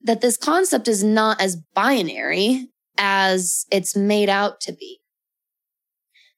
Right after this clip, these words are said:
There are covens, there are groups, and there are communities of witches and magic practitioners, okay? Some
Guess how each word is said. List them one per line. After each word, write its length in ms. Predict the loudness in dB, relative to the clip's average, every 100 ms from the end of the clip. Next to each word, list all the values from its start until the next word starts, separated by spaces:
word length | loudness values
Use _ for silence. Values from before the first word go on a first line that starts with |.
| -2
There 340 | 2 2 2 0
are 300 | 2 2 0
covens, 720 | -2 -4 -2 0 0 0 -6 _ _ _ -20 -20 -6
there 340 | 0 0 0 0
are 140 | -2
groups, 800 | -4 -2 2 2 2 -6 -8 -8 -6
and 160 | -4
there 320 | 0 -2 -2 -4
are 280 | -4 -4 -6
communities 800 | -4 -2 0 -2 -4 -4 -8 -10 _ _ -20
of 100 | -14
witches 520 | -12 -12 -18 -18 -18 _ _ _ -6
and 420 | -4 -4 -6 -10 _ _ _ _ _ -10
magic 420 | -10 -10 -14 -16
practitioners, 720 | -20 -20 -18 -16 -16 -16 -16
okay? 440 | -14 -8 -6 -6 _ _ -20 -20 -20 _ _ _
Some 760 | -8 -6 0 0 2 0 -2